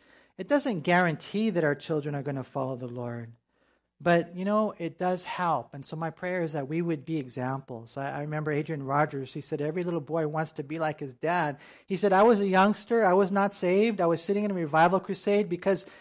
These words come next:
somebody invited our family. My dad was sitting next to me right on the aisle. And when the invitation was given, my dad stepped out and gave his heart to Jesus Christ."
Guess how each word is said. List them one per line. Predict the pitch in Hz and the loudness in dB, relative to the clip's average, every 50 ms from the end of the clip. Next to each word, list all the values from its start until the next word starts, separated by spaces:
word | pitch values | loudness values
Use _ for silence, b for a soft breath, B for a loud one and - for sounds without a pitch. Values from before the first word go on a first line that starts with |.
| B B | B B
somebody | B - 208 202 202 208 202 | B 4 6 6 6 6 4
invited | 196 185 175 147 165 170 180 180 185 180 | 2 0 2 6 6 8 8 6 6 4
our | 165 156 | 0 0
family. | - - 175 170 165 170 190 196 208 233 240 233 b b b b b b b b _ | 0 0 2 2 4 4 2 2 2 0 -2 -2 b b b b b b b b _
My | - 170 202 220 | 2 4 4 6
dad | 202 226 233 262 254 | 6 6 6 6 4
was | 247 214 - | 2 0 0
sitting | - 233 214 208 202 | 0 0 2 2 4
next | 202 233 247 247 - - | 4 4 2 2 -2 -6
to | - 180 | -4 -2
me | 170 170 170 | -2 -2 -2
right | 170 160 156 170 185 202 202 - | -2 -2 2 4 6 6 4 2
on | - 180 185 190 | 0 -2 0 0
the | 185 170 160 | 0 -2 -2
aisle. | - 160 151 160 160 156 143 127 117 117 127 - _ _ _ _ _ _ _ _ - | -2 0 2 2 2 2 0 -2 -4 -10 -14 -20 _ _ _ _ _ _ _ _ -10
And | 151 147 160 | -6 -2 0
when | 160 165 | 0 2
the | 165 170 | 2 2
invitation | 180 190 185 180 180 196 190 185 - - 175 170 | 2 4 2 2 2 2 2 2 0 -2 -4 -2
was | 160 147 147 | -2 -4 -2
given, | 147 143 180 196 190 165 165 151 143 | 0 2 4 4 4 2 0 -4 -2
my | 147 151 151 | -4 -4 -2
dad | 151 160 156 160 156 | 0 2 2 2 2
stepped | - - - 180 170 170 - | 0 -2 -2 -2 -2 0 2
out | 170 170 175 180 175 | 2 4 4 2 2
and | 160 151 | -2 -4
gave | 147 160 160 | -2 -2 -2
his | 165 165 156 - | -4 -6 -8 -6
heart | - 165 147 143 147 - | -4 -2 -2 -2 -4 -6
to | - | -16
Jesus | 135 - - 147 139 - - 143 - - | -16 -12 -10 -10 -10 -10 -12 -12 -14 -14
Christ." | - - - 147 143 135 135 135 - - - - | -12 -6 -4 -2 -2 -4 -6 -10 -16 -20 -20 -20